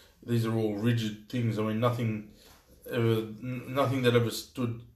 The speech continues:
uh, still for a long period of time, uh, was alive, A, and B, <laughs> you know, nothing survived typhoons,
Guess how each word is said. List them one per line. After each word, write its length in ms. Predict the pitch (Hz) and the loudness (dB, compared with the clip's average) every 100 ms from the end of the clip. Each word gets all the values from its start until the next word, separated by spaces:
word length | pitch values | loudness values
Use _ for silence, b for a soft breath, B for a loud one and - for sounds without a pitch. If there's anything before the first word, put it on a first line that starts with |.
| - - | -20 -14
uh, 220 | 113 113 117 | -10 -8 -8
still 320 | - 123 113 | -8 -4 -4
for 140 | - | -2
a 20 | |
long 220 | 113 110 107 | -4 -4 -4
period 280 | 113 107 104 | -4 -4 -6
of 80 | |
time, 380 | - 110 107 107 - B B B | -4 0 0 -4 -10 B B B
uh, 240 | 107 104 104 | -6 -4 -4
was 160 | 110 104 | -4 -2
alive, 420 | 107 110 107 127 117 104 | 0 2 4 2 0 -4
A, 440 | 107 123 117 110 | -4 -4 -6 -8
and 160 | 107 107 | -8 0
B, 300 | 117 113 - | 2 2 -2
<laughs> 20 | |
you 120 | - - - B B B | -8 -14 -18 B B B
know, 180 | 113 110 | -8 -4
nothing 320 | 110 110 113 | -2 -2 -2
survived 680 | - 101 107 107 107 - - | -6 -4 2 4 4 0 -14
typhoons, 840 | - 104 - 110 107 107 98 - | -4 -4 -2 -6 -6 -6 -8 -12